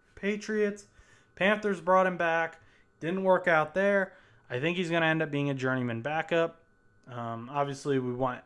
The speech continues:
everyone to succeed except for certain unnamed individuals who are just kind of jerks in the league and have since been kicked out of the league because they're jerks.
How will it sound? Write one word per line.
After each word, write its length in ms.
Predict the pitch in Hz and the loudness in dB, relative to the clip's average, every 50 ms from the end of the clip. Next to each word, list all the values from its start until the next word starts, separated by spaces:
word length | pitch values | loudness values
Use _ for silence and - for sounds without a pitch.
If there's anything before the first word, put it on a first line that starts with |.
| _ _ _ _ | _ _ _ _
everyone 400 | 151 160 165 185 185 175 180 175 | 4 4 4 6 4 4 4 2
to 60 | 170 | 2
succeed 680 | 160 - - - - - - - 147 143 143 143 143 139 | 0 -4 -8 -12 -14 -14 -10 -6 -6 -4 -4 -4 -4 -6
except 560 | 127 127 123 - - - 143 - - - - | -8 -12 -16 -12 -8 -8 -8 -8 -8 -14 -20
for 540 | - - - 139 131 127 127 123 120 120 - - _ _ _ _ _ _ _ | -20 -12 -8 -4 -2 0 0 0 0 -2 -6 -12 _ _ _ _ _ _ _
certain 420 | - - - 196 220 202 196 196 | -10 0 2 4 4 4 2 2
unnamed 440 | 160 151 151 151 147 143 139 135 127 | 2 4 4 4 2 2 2 2 0
individuals 720 | 127 123 120 117 139 156 165 185 190 190 185 - - - - _ _ _ _ _ _ _ _ _ _ - | -2 -2 -2 -2 -2 -2 0 -2 -2 -2 -2 -4 -8 -14 -20 _ _ _ _ _ _ _ _ _ _ -10
who 260 | - 131 127 123 120 120 123 | -6 -4 -4 -4 -6 -8 -10
are 120 | 127 120 | -10 -8
just 220 | 120 123 117 113 - _ _ _ _ _ _ _ | -8 -8 -8 -10 -12 _ _ _ _ _ _ _
kind 220 | - 151 135 127 120 | -8 -6 -4 -4 -4
of 100 | 110 113 | -6 -6
jerks 540 | 113 127 147 196 226 - - - - - - _ _ _ _ _ _ _ _ _ _ _ _ _ _ _ _ _ _ _ - | -4 -2 -2 -2 -2 -4 -8 -16 -16 -18 -20 _ _ _ _ _ _ _ _ _ _ _ _ _ _ _ _ _ _ _ -14
in 140 | 151 151 165 | -12 -10 -8
the 80 | 175 175 | -8 -8
league 340 | 180 180 196 208 208 208 - _ _ _ _ | -6 -6 -6 -6 -8 -10 -16 _ _ _ _
and 240 | 135 127 131 127 127 | -12 -8 -8 -6 -6
have 160 | 135 127 120 - - | -6 -8 -8 -12 -16
since 320 | - - 151 143 139 135 | -6 -2 -2 -2 -2 -4
been 200 | - 147 123 123 | -6 -8 -8 -8
kicked 300 | - - 143 135 - - | -10 -12 -12 -10 -4 0
out 160 | 139 160 190 | 0 2 2
of 80 | 175 117 | 0 -2
the 60 | 143 | -4
league 380 | 160 127 120 123 143 156 - - _ - - - - - - _ _ _ _ _ - | -8 -10 -8 -8 -10 -10 -14 -18 _ -20 -20 -20 -20 -20 -20 _ _ _ _ _ -10
because 340 | 131 123 - 165 185 180 151 | -6 0 2 2 2 2 0
they're 80 | 127 | -4
jerks. 480 | 120 120 120 120 147 160 - - - | -4 -6 -6 -8 -8 -8 -12 -16 -20